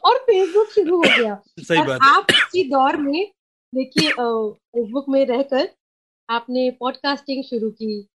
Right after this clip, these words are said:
Speaker 1: और you are a very, I would say, एक्सप्लोरेशन वाला माइंड तो आपका भी है।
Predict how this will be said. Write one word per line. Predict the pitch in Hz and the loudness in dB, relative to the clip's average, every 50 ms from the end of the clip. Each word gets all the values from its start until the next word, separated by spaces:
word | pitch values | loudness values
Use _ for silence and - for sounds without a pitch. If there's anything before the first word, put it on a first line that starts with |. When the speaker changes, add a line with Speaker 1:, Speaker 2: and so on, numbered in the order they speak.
| _ _ _ _ _ _ - | _ _ _ _ _ _ -6
Speaker 1:
और | 262 277 320 330 339 - - 240 226 - - - 247 | -2 -2 -2 -2 -4 -8 -10 -14 -14 -14 -14 -14 -8
you | 233 302 381 | -4 0 0
are | 440 466 466 480 453 | 2 2 2 0 0
a | 403 | 2
very, | 403 403 427 440 440 427 _ - 233 214 214 214 214 | 2 2 2 2 0 -2 _ -12 -12 -12 -12 -8 -6
I | 247 | -6
would | 262 370 370 | -4 -4 -4
say, | - 427 453 - | -4 -4 -4 -4
एक्सप्लोरेशन | 285 - _ _ _ - 277 285 285 285 294 302 - - 427 415 415 | -6 -12 _ _ _ -6 -2 -2 -2 0 -2 -4 -4 -2 0 0 2
वाला | 403 370 370 381 | 2 0 0 -2
माइंड | 330 285 254 247 277 294 294 | -2 -2 -2 -2 -2 -4 -4
तो | 381 | -6
आपका | 359 - 220 196 - _ - 269 | -4 -4 -4 -4 -6 _ -8 -6
भी | 277 311 302 240 202 | -4 -2 -2 -4 -4
है। | 165 160 | -6 -10